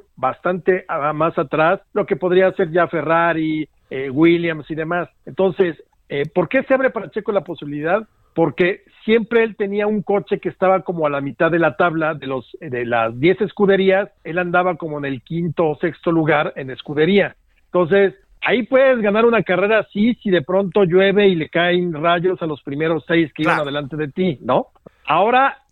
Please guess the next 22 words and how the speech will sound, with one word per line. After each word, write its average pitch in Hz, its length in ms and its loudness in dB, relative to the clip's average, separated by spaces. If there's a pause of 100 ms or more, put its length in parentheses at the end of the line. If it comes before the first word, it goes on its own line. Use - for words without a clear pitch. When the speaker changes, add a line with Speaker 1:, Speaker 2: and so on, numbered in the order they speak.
(120)
Speaker 1:
con 156 140 -4
la 156 120 -2
potencia 220 460 0
que 190 120 -2
tiene 196 480 0
el 135 180 -6
Red 175 200 2
Bull 185 300 4
en 143 160 -8
esta 156 220 -8
temporada, 165 560 0
que 139 180 -2
ha - 60 0
venido, 156 420 -2 (180)
eh, 120 200 -10 (100)
te 135 140 0
digo, 147 300 2
otra 156 200 0
vez 156 160 -2
compitiendo 156 580 -2
mucho 151 260 -2
con, 139 340 -2